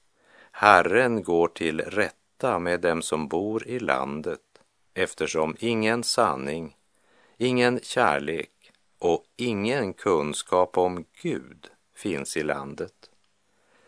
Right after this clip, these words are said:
De födde fram nya generationer som var väl kända med religionen, men främmande för Gud. De kände inte Gud,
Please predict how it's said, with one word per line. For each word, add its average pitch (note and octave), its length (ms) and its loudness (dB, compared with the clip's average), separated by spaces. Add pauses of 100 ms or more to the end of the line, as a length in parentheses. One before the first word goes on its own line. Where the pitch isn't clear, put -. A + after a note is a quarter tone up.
(360)
De B2+ 180 4
födde B2+ 320 6
fram G#2+ 480 6
nya G#2 600 0
generationer G#2 1200 -2 (220)
som D#2 240 -4
var D2+ 160 2
väl D#2+ 520 0
kända D2+ 600 0
med D#2+ 380 -4
religionen, E2+ 960 -6 (440)
men D#2 300 -2
främmande D2+ 1000 -4 (220)
för E2+ 360 -6
Gud. G2+ 420 -10 (920)
De D2 380 0
kände D#2 840 -4 (200)
inte E2+ 540 -4 (100)
Gud, - 440 -8